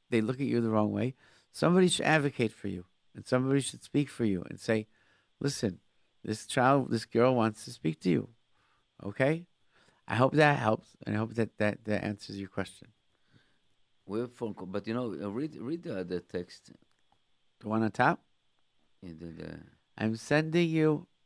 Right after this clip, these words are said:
Speaker 1: in this poem, not because I want to show off, but rather to spread its message. Message that I want to share is as follows. Anyone can rise,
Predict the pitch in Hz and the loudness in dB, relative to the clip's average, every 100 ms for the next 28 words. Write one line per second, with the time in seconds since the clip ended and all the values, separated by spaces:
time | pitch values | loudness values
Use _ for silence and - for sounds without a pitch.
0 | 117 120 117 - - 113 - - 92 87 | -2 0 0 -6 -6 -6 -6 -6 -6 -4
1 | 104 110 139 127 127 117 117 110 - 107 | -4 -4 -4 -4 -2 0 -2 -4 -4 -2
2 | 92 101 - - 104 107 110 - - 101 | 0 -2 -6 -6 -2 -2 -4 -12 -6 -4
3 | 90 - - - 92 - - _ _ - | -4 -8 -18 -10 -10 -10 -20 _ _ -20
4 | _ _ - 131 139 143 120 113 117 127 | _ _ 0 0 0 -4 -4 -2 2 0
5 | 120 113 120 110 90 101 98 92 - 87 | -2 -4 2 2 0 -6 -8 -10 -6 -6
6 | 85 - - 127 143 131 123 110 110 107 | -6 -8 -2 0 0 -2 -4 0 2 2
7 | 110 | 0